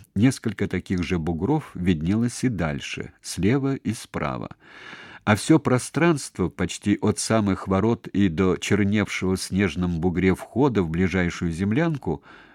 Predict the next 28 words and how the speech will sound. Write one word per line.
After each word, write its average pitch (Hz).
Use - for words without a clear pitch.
было 135
покрыто 95
трупами. 67
Они 120
лежали 120
не 107
на 104
снегу, 107
а 87
были 110
втоптаны 101
в 76
него, 76
втрамбованы, 87
потому 85
что -
по -
ним 98
уже 92
давно 85
ходили, 104
и 110
никак 110
иначе 113
ходить 90
здесь 92
было 85
нельзя. 76